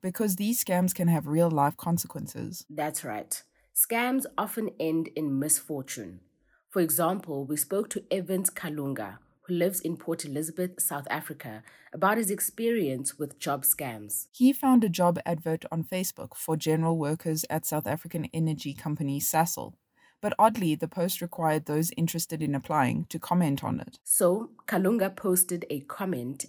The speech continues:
Speaker 2: and waited hopefully. That was the last he would hear of it, even though the page remained active.
Speaker 1: "There was no response.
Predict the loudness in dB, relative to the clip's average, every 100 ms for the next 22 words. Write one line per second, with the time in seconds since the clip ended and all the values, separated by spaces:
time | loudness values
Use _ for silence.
0 | -4 -2 -2 -2 -4 -4 -4 -4 -4 -6
1 | -4 -6 -6 -8 -12 -20 -20 -20 _ -4
2 | 2 2 0 -4 -4 -4 -2 0 0 0
3 | -4 -4 -2 -2 -2 -4 -4 -4 -8 -8
4 | -10 -10 _ _ -6 0 2 4 4 2
5 | -2 0 0 0 -2 -2 0 -2 -4 -6
6 | -8 -10 -14 -14 -12 -2 0 2 2 2
7 | 4 2 2 2 2 0 -2